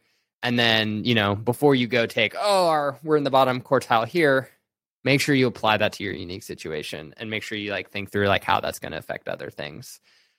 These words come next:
Um, but again, like, even with those caveats, I still think there's a lot you can draw, um, potentially from this data.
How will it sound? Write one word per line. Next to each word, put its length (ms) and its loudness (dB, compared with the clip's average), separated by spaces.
Um, 500 -2
but 400 4
again, 300 2
like, 260 -2
even 240 4
with 140 2
those 180 -2
caveats, 560 4
I 60 -6
still 180 -2
think 180 -4
there's 200 -4
a 60 -2
lot 280 -2
you 100 -12
can 240 -10
draw, 380 -2
um, 380 -4
potentially 420 -12
from 160 -18
this 100 -20
data. 360 -16